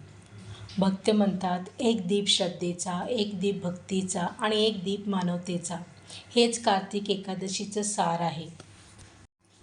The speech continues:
देव उठणी एकादशी म्हटलं की महाराष्ट्राची पंढरपूर यात्रा अवश्य आठवते.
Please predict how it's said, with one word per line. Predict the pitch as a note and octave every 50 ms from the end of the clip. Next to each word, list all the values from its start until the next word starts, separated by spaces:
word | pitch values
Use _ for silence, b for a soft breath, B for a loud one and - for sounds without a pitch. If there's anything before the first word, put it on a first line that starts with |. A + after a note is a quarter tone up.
| B B B B B B B B B B B B B - -
देव | A3+ G#3+ A#3 A#3 B3 B3+ C#4+
उठणी | C4 B3 A#3 A#3 A3+ A#3 A#3+
एकादशी | A#3 G#3+ G3 G#3 - A3+ A3 A3+ A3+ A3+ - - A#3+
म्हटलं | A3+ A#3+ B3+ B3 A#3 - G#3 G3+ G3 F#3+ F#3+ -
की | - A3+
महाराष्ट्राची | A3 A3 G#3 G3+ G3 G3 G3 G3 G3 - - G#3+ G3+ G3+ - -
पंढरपूर | G#3+ - - G#3 G3+ G3+ G#3+ A#3+ A#3 A#3 - A#3 A#3
यात्रा | G#3+ G3 F#3+ F3+ - - G3 G3+
अवश्य | - - A#3 G3 G#3+ A3 A3 - -
आठवते. | G3+ F3+ - - F3+ E3+ - - E3+ D#3